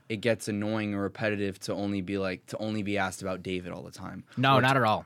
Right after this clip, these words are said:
Speaker 1: Really?
Speaker 2: Not at all. I think I, I, I'd rather you ask about David than me if, if, if it's due to him, right? Like, which
Speaker 1: Interesting.
Speaker 2: most of the time right now it is. Um, what I, I like to be recognized in the future for my own success,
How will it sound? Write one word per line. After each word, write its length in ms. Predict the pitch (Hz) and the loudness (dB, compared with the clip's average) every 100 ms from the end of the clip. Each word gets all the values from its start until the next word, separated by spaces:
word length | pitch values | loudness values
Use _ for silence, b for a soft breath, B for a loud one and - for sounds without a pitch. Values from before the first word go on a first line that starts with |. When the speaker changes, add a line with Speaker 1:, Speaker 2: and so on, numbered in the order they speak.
| - | -6
Speaker 1:
Really? 400 | 95 117 98 92 | -2 0 0 -4
Speaker 2:
Not 140 | 110 123 | 0 2
at 60 | |
all. 140 | 113 95 | 4 2
I 80 | 127 | 0
think 320 | 147 151 - b b b b _ _ _ _ | 2 0 0 b b b b _ _ _ _
I, 100 | - - | -2 2
I, 120 | 156 - | 2 4
I'd 140 | 170 | 6
rather 180 | 175 180 | 6 6
you 140 | 160 | 8
ask 220 | 131 127 | 8 6
about 220 | 131 110 101 | 2 0 2
David 280 | 113 123 | 2 2
than 140 | 117 107 | 2 2
me 240 | 113 139 - | 0 0 6
if, 300 | 214 220 - - | 8 8 4 4
if, 400 | 175 165 - - | 6 6 2 -6
if 340 | 139 135 135 - _ _ - | 0 2 0 -10 _ _ 0
it's 200 | 139 - _ 135 | 0 0 _ 4
due 140 | 165 | 6
to 100 | - | 6
him, 300 | 135 123 87 - _ _ _ | 4 2 0 -8 _ _ _
right? 260 | 123 135 - | 2 2 0
Like, 220 | - 131 107 | 2 2 2
which 100 | 101 | 2
Speaker 1:
Interesting. 220 | 160 175 | 4 8
Speaker 2:
most 180 | 254 208 | 8 8
of 60 | |
the 80 | 190 | 6
time 140 | 165 | 6
right 120 | 135 120 | 6 6
now 200 | 131 117 | 4 4
it 80 | 107 | 4
is. 320 | 113 165 - B B B B | 2 0 -8 B B B B
Um, 480 | 127 127 120 107 98 - _ _ _ - | 2 4 4 2 -2 -10 _ _ _ -8
what 360 | 135 131 147 | -2 4 4
I, 200 | 120 139 - | 4 0 0
I 160 | 123 131 | 0 2
like 240 | 127 135 | 4 2
to 100 | - | 0
be 120 | 127 | -2
recognized 580 | 117 120 117 123 120 120 | 0 0 0 2 2 2
in 60 | 117 | 0
the 80 | 104 | -2
future 360 | - 131 - | -2 -2 0
for 220 | 131 - 127 | -2 2 4
my 280 | 113 110 104 - | 4 4 0 0
own 520 | 127 135 135 135 135 135 B B | 4 6 6 6 4 -2 B B
success, 760 | B - - - 123 175 - - | B -2 0 2 2 2 -2 -6